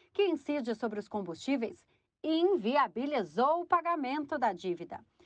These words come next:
Segundo Moraes, a queda na arrecadação causada por duas leis complementares acarreta em profundo desequilíbrio na conta dos entes da federação. O ministro também disse que a restrição à tributação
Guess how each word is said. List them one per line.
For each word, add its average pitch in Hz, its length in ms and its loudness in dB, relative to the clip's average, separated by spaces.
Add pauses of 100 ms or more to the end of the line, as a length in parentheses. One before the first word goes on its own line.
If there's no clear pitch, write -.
(180)
Segundo 277 400 0
Moraes, 277 500 2
a 277 120 0
queda 220 340 0
na 214 80 -4
arrecadação 233 680 -2
causada 190 420 -4
por 185 180 -10
duas 202 300 -4
leis 190 240 -6
complementares 185 920 -2 (320)
acarreta 330 560 -2
em 302 120 -4
profundo 320 720 -2
desequilíbrio 330 680 -2
na 302 160 0
conta 302 420 -2
dos 269 240 -6
entes 302 460 -2
da 269 140 2
federação. 262 680 -2 (460)
O 233 40 -2
ministro 285 380 0
também 277 240 0
disse 269 300 -4
que 254 80 0
a 233 60 4
restrição 233 680 0
à 180 160 0
tributação 254 840 0